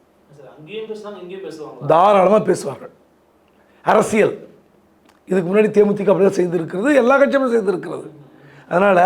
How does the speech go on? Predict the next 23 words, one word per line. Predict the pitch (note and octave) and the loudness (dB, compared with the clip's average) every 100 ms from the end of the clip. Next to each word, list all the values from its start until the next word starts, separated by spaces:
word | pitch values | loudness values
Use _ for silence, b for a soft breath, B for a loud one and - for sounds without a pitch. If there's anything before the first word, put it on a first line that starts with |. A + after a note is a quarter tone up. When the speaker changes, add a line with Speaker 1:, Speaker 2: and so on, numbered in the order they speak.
| A#3 - B B - | 4 0 B B 2
Speaker 2:
தேமுதிகவை | G#3 A#3+ A#3 G#3+ F3+ G#3 G#3 A3 | 4 4 2 -2 2 4 6 4
அங்கிருந்து | F#3+ G3+ G#3+ A3 | 2 2 2 0
பிரிக்கணும்னு | A3 G#3+ - G#3 G3 G#3 C4 B3+ - B B | 0 -2 0 0 0 2 2 2 -4 B B
அமைச்சர் | - G3 G#3+ A3 | -2 0 2 4
ஏவாவேலு | F#3 A3 A#3 A3 F#3+ G#3 A3 | 4 6 6 4 4 0 0
கங்கணம் | F#3 G3 A3 G3+ | 0 2 2 0
கட்டி | E3+ | -2
கொண்டு | F#3 G3+ G3 | 0 0 0
செயல்பட்டு | G3 G3 F3+ F3+ | 0 0 0 -2
கொண்டிருக்கிறார். | E3+ E3+ D#3+ E3 A3 A#4 - B B | -2 -2 -2 0 0 0 -8 B B
அதற்கான | D#3+ F#3 F#3 F#3+ F#3 | 0 2 2 2 2
வேலையில் | F#3+ A#3+ B3 A#3 - - - | 4 4 4 0 -4 -8 0
இறங்கிவிட்டார். | E3+ G#3+ G#3+ F#3 C#3+ F#3 B3 - - B B B | 2 4 2 0 2 2 2 -2 -18 B B B
அதற்காக | F3 F#3+ G#3 G3 | 0 4 4 4
தான் | A3 A3 | 4 2
வந்து | G3+ A3 | 2 2
அந்த | A3 F#3 F3+ F3 E3 | 2 2 4 4 4
ஆண்டாள் | G3 A3 G#3 | 2 4 4
அழகர் | F#3+ F#3 | 4 2
கல்லூரி | E3 F3 E3+ F#3 C#4+ - b b b - | 0 0 0 -2 -4 -8 b b b 2
தனலட்சுமி | G3 A3+ A3+ G#3 | 4 2 0 -4
சீனிவாசன் | F#3 G3+ E3+ F3 | -2 0 0 -2
கல்லூரிக்கு | F3+ F3 E3+ E3 B3+ | -2 -2 -2 -2 -2